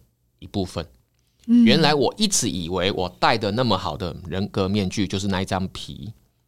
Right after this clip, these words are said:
Speaker 1: 仅仅是我的其中之一。它的另外一面其实包裹着那些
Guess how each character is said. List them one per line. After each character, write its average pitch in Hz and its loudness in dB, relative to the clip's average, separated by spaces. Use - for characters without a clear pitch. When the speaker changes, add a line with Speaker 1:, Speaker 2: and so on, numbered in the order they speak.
Speaker 1:
仅 123 0
仅 98 0
是 117 2
我 101 2
的 95 0
其 - 0
中 104 0
之 101 -2
一。 95 -4
它 135 -2
的 127 0
另 135 2
外 127 4
一 107 -2
面 113 0
其 104 -6
实 101 -4
包 107 2
裹 95 -10
着 90 -10
那 101 -2
些 101 -2